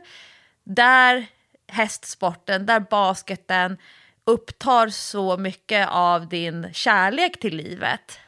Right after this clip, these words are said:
Och att det är det som orsakar den här axeltjofräsen. Eller som jag och mina händer, mitt ärr som jag har på handen efter att ha opererat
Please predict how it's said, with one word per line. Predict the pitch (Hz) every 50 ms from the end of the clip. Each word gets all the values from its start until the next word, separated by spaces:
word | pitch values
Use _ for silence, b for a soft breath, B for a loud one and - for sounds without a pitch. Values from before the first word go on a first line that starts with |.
| B _
Och | 185 190 185 - -
att | 180 185 180
det | -
är | 190 185
det | 180 214 262 262 247 220 202
som | - - 180 170 170 170 170 165 b b b b b b b _
orsakar | - 196 185 160 180 - - 175 156 156 - _ - 165 147 143 156 180 - _
den | - 170 165
här | 165 156 147 - -
axeltjofräsen. | - - - - - - - 156 151 147 156 165 160 - _ _ - - - 190 175 - 180 160 156 156 - - - 123 156 - 196 B B B B B B
Eller | - 208 202 196 190 185
som | 185 - 190 180 180 175 B B B B B B B B _ _
jag | - 214 208 202 185 180 185 185
och | 190 185
mina | 190 175 175 165
händer, | 180 185 170 170 170 170 165 165 165
mitt | 165 165 165 -
ärr | - 175 170 165 170
som | 170 - 180 170
jag | 170 156 160
har | 165 156 156
på | - 160
handen | 165 165 160 160 151 151 151
efter | 156 147 - -
att | 160 165 -
ha | 165
opererat | 160 - 170 165 165 156 151 151 156 151 147 - _ - -